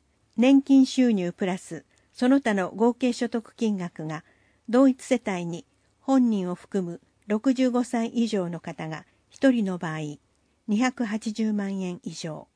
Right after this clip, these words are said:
二人以上の場合、三百四十六万円以上に該当する場合は二割、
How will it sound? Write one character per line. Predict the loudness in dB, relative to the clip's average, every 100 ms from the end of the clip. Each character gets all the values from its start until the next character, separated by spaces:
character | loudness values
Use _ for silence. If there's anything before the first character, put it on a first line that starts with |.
| _ _ _ _ _ _
二 | -4 0 2
人 | 4
以 | 2
上 | 0 -2
の | -4
場 | -6 -8
合、 | -8 -12 -18 _ _
三 | -2 2 2
百 | 0 -4 -4
四 | -2 -2
十 | -4 -10
六 | -12 -6 -4
万 | -2 -4 -4
円 | -6 -6
以 | -6
上 | -6 -8 -10 _ _ -6
に | -4 -6 _
該 | -4 -4
当 | -4 -6
す | -6
る | -8 -6
場 | -6
合 | -8 -8
は | -10 -12 _ _ -2
二 | -2
割、 | -2 -8 -18